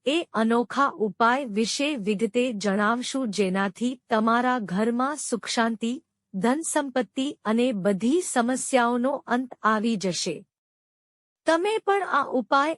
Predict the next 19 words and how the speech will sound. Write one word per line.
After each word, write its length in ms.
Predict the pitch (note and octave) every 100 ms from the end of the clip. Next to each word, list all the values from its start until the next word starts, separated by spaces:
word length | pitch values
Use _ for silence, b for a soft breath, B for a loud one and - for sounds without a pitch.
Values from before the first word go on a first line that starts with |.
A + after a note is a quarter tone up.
| -
અજમાવીને 800 | G#3+ G#3+ A#3 B3 C4 B3 C4 C4+
જોઈ 420 | F3+ A3+ C#4 F4
શકો 420 | - C#4 B3 B3
છો 380 | - A#3 C4 -
અને 320 | A3 A3+ B3 - A#3+
પરિણામો 600 | A#3 C4 C4+ C#4 C4 D4+
તમારી 580 | - G#3+ G#3+ A3 B3
સામે 440 | B3+ - G3+ G3+ A3
હશે. 480 | F#3 F3 - E3+ - _ _ _ _ _ _ _ _ _ -
તો 120 | F#4+
આજનો 680 | - B3+ D4+ C4 E4 F#4+ F#4
વીડિયો 480 | B3 A#3+ A#3+ C4+
સંપૂર્ણ 720 | D4+ - A3+ A3 D#4 E4+ F4 F#4
જોજો, 580 | A3+ G#3+ G3+ A#3 F#3 - _ _ -
કારણ 400 | C4+ C#4+ D#4+ D4
કે 260 | D4+ D4+ -
આ 200 | B3 C#4 -
એક 280 | A#3+ D4+ -
સોનાની 680 | - A3+ A3+ B3+ C4+ C#4+